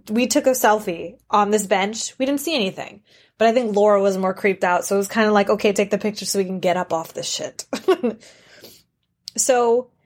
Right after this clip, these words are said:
we didn't see anything, but when I was walking away from the bench, I felt something heavy on my right shoulder. And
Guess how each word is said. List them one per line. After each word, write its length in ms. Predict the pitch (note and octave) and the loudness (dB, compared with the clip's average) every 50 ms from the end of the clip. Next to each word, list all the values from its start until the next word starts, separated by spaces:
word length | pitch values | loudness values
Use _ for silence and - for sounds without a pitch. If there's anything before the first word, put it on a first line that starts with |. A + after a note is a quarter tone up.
| _ _ _ - | _ _ _ -4
we 100 | B3+ D#4+ | -2 0
didn't 140 | G#4+ B4 B4 | 0 0 -2
see 200 | - - D4 D4 | -4 -4 -4 -2
anything, 540 | C4+ B3 A#3 A3 A3 F#3+ D#3+ D#3+ G3 - _ _ _ _ _ _ _ _ _ _ _ _ _ - | 0 0 0 0 0 -2 -2 -4 -6 -12 _ _ _ _ _ _ _ _ _ _ _ _ _ -4
but 440 | F3+ A3+ A3 G#3 G3+ G3+ G3 - - _ _ | 0 2 4 4 4 2 0 -2 -6 _ _
when 140 | - A#3 A#3 | -2 0 2
I 80 | A3+ A#3 | 2 4
was 180 | A#3 A#3+ A#3 | 2 2 0
walking 400 | A#3+ C4 E4 G4+ - - A4 G4+ | 0 0 0 0 0 0 0 0
away 300 | G4 F4 C#4+ B3 A3+ A#3+ | 2 2 2 2 2 2
from 180 | A3+ - B3 A#3+ | 0 -2 -2 -2
the 80 | A3+ G#3 | 0 2
bench, 600 | G3 F3 D#3 D3+ D#3 F3 - - - - - - _ _ | 2 0 0 -2 -6 -6 -6 -6 -6 -8 -12 -16 _ _
I 140 | - G#3+ A3 | -2 -2 -2
felt 280 | A3 - D4+ D4 C4 - | 0 2 2 2 2 2
something 380 | - C#4 C4 B3+ A#3+ B3 A3 A3 | 2 2 2 2 2 0 0 0
heavy 500 | A3+ G#3+ G#3 A3+ G#3+ G3+ F3+ F#3+ F3+ E3+ | -2 -2 0 2 2 2 2 0 0 0
on 100 | E3+ F3 | 0 -2
my 140 | E3+ E3 F3 | -2 -2 0
right 260 | E3+ E3+ F3 F3 E3+ | 0 0 0 -2 -2
shoulder. 500 | - - F3+ D3+ C#3+ B2+ - - - - _ _ _ _ _ _ _ _ _ _ _ _ _ _ _ _ _ _ _ _ _ _ _ _ _ _ _ _ _ _ _ _ _ | -4 -4 -4 -4 -4 -4 -6 -8 -10 -12 _ _ _ _ _ _ _ _ _ _ _ _ _ _ _ _ _ _ _ _ _ _ _ _ _ _ _ _ _ _ _ _ _
And 540 | - A3 G#3 G#3 G3+ F#3+ F#3 F#3 F#3 F#3 F#3 | 0 0 2 2 0 0 0 -2 -4 -8 -8